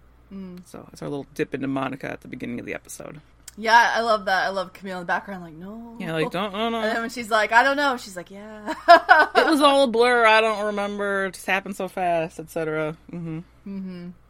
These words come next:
Speaker 1: I've seen enough cop shows to know what happens if she says, "Yes, that's him."
Speaker 2: Mm-hmm, mm-hmm, mm-hmm.
Speaker 1: Yep. Nothing good.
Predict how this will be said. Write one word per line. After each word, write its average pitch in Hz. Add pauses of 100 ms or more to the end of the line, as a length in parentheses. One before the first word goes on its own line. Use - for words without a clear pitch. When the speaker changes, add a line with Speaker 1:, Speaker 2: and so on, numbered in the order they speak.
(240)
Speaker 1:
I've 214
seen 247
enough 208
cop 175
shows 156
to 160
know 143
what 139
happens 139
if 123
she 135
says, 135
"Yes, 123
that's -
him." 101
Speaker 2:
Mm-hmm, 254
mm-hmm, 247
mm-hmm. 226
Speaker 1:
Yep. 359 (640)
Nothing 190
good. 202